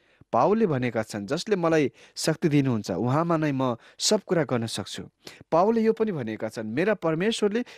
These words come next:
आफ्ना महिमामा उहाँको सम्पत्ति अनुसार तिमीहरूको हरेक खाँचो ख्रिस्ट येशूमा पुरा गरिदिनुहुनेछ।"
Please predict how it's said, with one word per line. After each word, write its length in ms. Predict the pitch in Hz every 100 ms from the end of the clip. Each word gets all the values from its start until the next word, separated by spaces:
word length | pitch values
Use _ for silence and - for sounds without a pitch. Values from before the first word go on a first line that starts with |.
| -
आफ्ना 260 | - - 165
महिमामा 540 | 135 151 175 185 190
उहाँको 400 | - 139 156 160
सम्पत्ति 460 | 160 170 175 220 175
अनुसार 420 | 127 127 139 135 - - _
तिमीहरूको 360 | 160 185 160 143
हरेक 420 | 123 143 269 -
खाँचो 420 | 175 - 214 320 - _ _
ख्रिस्ट 500 | - 285 339 - -
येशूमा 340 | 139 127 127 113
पुरा 280 | - 110
गरिदिनुहुनेछ।" 760 | 98 95 92 90 85 85 -